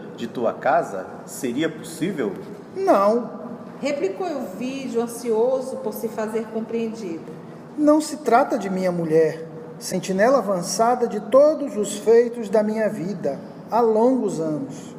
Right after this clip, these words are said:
Speaker 2: mas de uma das filhas, que, contrariamente a todas as previsões, imbuiu-se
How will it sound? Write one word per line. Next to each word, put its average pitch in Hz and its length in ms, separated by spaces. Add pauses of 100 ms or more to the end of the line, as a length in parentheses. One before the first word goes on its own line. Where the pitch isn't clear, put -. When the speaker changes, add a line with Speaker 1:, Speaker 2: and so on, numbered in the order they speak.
(420)
Speaker 2:
mas 185 380
de 190 120
uma 302 560 (200)
das 247 240
filhas, 226 680 (360)
que, 170 120
contrariamente 202 960
a 175 80
todas 247 400
as 214 120
previsões, 190 800 (480)
imbuiu-se 247 840